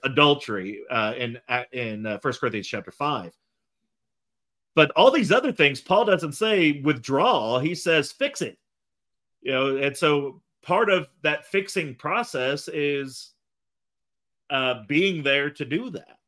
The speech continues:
You have to be present to fix a problem. Uh, and so you have, and then you have, uh, the, uh, was it Chloe that is, uh,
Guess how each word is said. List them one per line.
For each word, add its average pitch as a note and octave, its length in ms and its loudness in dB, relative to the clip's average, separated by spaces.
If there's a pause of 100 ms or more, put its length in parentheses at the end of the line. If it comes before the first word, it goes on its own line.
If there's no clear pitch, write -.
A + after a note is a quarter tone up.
(120)
You B2+ 160 -12
have D3+ 200 -2
to D#3 80 -12
be C#3 120 -4
present B2+ 800 -6
to B2+ 80 -16
fix - 340 -8
a G2 60 -12
problem. D3+ 560 -8 (720)
Uh, G#2+ 340 -4 (300)
and C3 120 -8
so C3 200 0
you B2+ 160 -2
have, C3+ 280 0
and D3 220 -2
then D#3+ 140 -2
you C#3 100 -2
have, C#3 420 -2
uh, A#2+ 440 -2 (1040)
the, A#2+ 260 -4
uh, A2+ 40 -6
was B2 180 0
it A2 120 -10
Chloe D#3 600 0 (520)
that C3 200 -2
is, B2 400 -4
uh, A2 420 -6